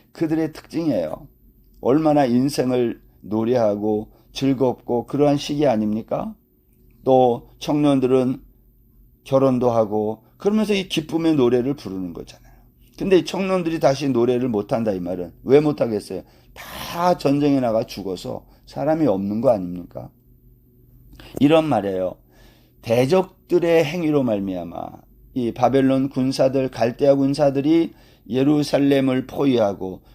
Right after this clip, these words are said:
공격하는 그 일로 말미암아 총체적으로 모든 각계각층의 사람들이 다 완전히 질서가 무너지고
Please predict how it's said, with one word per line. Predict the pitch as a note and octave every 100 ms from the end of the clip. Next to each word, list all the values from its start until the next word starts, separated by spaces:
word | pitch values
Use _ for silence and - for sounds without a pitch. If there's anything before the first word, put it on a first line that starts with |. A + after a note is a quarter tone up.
| -
공격하는 | - B2+ C#3 D3+ C#3+ C#3+ D3 C#3+
그 | C#3+
일로 | C3+ C3 B2
말미암아 | A2 G2+ F#2+ F2+ G#2 F3 G3+ - - _ _ _
총체적으로 | - - G3+ G#3+ - G#3 E3+ A2+ G#2 - - _ - -
모든 | - F#2 A2 A#2 C#3 D#3+ E3 E3+ D#3+ D#3 D3 _
각계각층의 | - C3+ B2+ D#3 C#3+ C3+ C3 - C3 B2
사람들이 | A#2 A2+ A2+ G#2+ G#2 G#2+ F3+ G3 - _ - _
다 | - - F3 G3+ -
완전히 | - A#2+ F#3 G#3+ A3 G#3+ G#3+ G#3+ G3+ - _ _
질서가 | - D#3 D3 C#3 C#3
무너지고 | C3 G#2 G2 F2+ - G1+ -